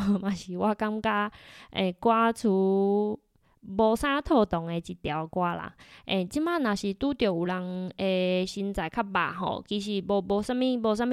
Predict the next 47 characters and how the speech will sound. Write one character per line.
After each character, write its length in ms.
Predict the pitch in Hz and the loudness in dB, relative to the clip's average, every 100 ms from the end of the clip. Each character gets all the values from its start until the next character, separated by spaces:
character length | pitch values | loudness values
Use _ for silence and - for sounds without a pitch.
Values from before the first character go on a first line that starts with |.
| 247 | 0
稀 240 | 214 196 | -2 -6
罕 220 | 208 208 | -4 -4
的 120 | 160 - | -6 -10
啦。 120 | 65 - - - | -12 -14 -20 -2
但 180 | 247 226 | 2 2
是 220 | 226 220 | 2 -2
若 160 | 220 202 | 0 0
是 120 | 196 | 0
以 280 | 196 262 269 | 0 0 0
前 160 | 196 | -2
的 100 | 185 190 | -2 -2
年 220 | 190 185 | -2 -2
代， 340 | 185 175 185 180 | -2 -2 -2 -4
因 400 | - 220 208 196 | -4 -4 -4 -4
为 480 | 196 190 185 185 185 - | -2 -2 -2 -2 -4 -8
头 140 | - 214 | -10 0
拄 120 | 277 | 2
仔 40 | |
有 160 | 226 180 | 2 0
讲 140 | 220 | -4
嘛， 140 | 185 175 | -6 -8
真 240 | - 233 | -6 -2
侪 160 | 214 196 | 0 0
人 180 | 180 202 | -2 -2
可 100 | 269 | -2
能 140 | 220 | 0
拢 140 | 233 | -2
食 160 | 254 202 | -2 -4
袂 280 | 165 160 - - | -4 -6 -10 -4
饱， 200 | 254 139 - - - | -4 -4 -8 -20 -12
所 160 | - 294 | -4 -2
以 280 | 302 302 240 | 0 0 0
若 180 | 214 | -2
是 100 | 202 190 | -2 -4
讲 280 | 254 262 262 | -2 0 0
有 120 | 196 | -2
人 200 | 190 190 | -2 -4
的 120 | 190 | -4
身 280 | - 196 202 | -4 -6 -4
材 320 | 180 165 170 - | -4 -4 -6 -8
较 140 | - | -8
肉， 340 | 214 202 - - 196 | -4 -4 -4 -6 -2
就 540 | 185 175 170 170 170 | 0 2 0 0 0
难 160 | 175 202 | -2 -2
免 180 | 240 202 | -2 -2
会 100 | 185 | -6
互 340 | 175 160 160 | -4 -4 -2